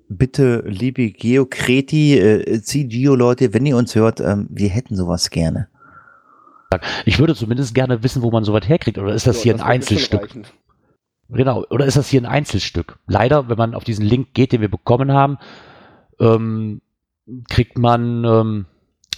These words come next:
Speaker 2: halt nur einen, einen Link, wo man den Geocred halt loggen kann. Aber ich würd mich w-, fragen, wo man das denn herkriegt. Ähm, ich sehe auch gerade im Chat, ähm, der Obi schreibt, "Aber Coin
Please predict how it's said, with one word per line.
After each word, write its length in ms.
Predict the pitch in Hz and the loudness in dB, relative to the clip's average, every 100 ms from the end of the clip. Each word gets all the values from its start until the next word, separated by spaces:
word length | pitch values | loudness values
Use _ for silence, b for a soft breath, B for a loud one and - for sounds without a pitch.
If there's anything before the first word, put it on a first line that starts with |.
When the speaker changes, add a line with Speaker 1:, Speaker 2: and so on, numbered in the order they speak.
| B B B B | B B B B
Speaker 2:
halt 280 | - 107 - | 0 0 0
nur 200 | 117 117 | 0 2
einen, 440 | 117 107 104 104 98 | 2 -2 -4 -6 -6
einen 160 | 98 | 0
Link, 400 | 101 123 139 - | 2 2 0 -6
wo 140 | 107 113 | -4 0
man 340 | 110 113 110 | 0 -2 -4
den 180 | 104 101 | -4 0
Geocred 480 | 113 127 - 117 101 | 2 0 0 -2 0
halt 160 | 104 | 0
loggen 380 | 107 143 131 - | 0 0 -2 -4
kann. 340 | 98 104 156 - _ b b b b b b b _ _ _ - | -2 -2 -4 -12 _ b b b b b b b _ _ _ -4
Aber 300 | 92 110 - - | 0 2 0 -6
ich 140 | 90 | 0
würd 120 | 135 | 2
mich 220 | 123 101 107 | 2 -2 -6
w-, 60 | - | -10
fragen, 480 | - 98 117 127 104 90 | -6 0 0 0 -4 0
wo 120 | 120 | 0
man 220 | 117 117 | 2 0
das 160 | 110 - | 0 0
denn 120 | 110 | 0
herkriegt. 540 | 104 127 - 82 80 B B B | 2 0 0 -6 -6 B B B
Ähm, 180 | - 107 | 0 2
ich 100 | 110 | 2
sehe 160 | 95 139 | 4 2
auch 80 | 113 | 2
gerade 300 | 107 123 120 | 0 0 0
im 80 | 107 | -2
Chat, 360 | - 143 - B B B B - | 0 -2 -2 B B B B -12
ähm, 160 | 113 | -4
der 160 | 113 113 | 0 2
Obi 260 | 127 139 110 | 2 2 2
schreibt, 480 | - 98 123 - | 0 2 0 0
"Aber 200 | 113 110 | -2 -2
Coin 580 | - - 107 120 160 160 | 0 2 4 2 0 -6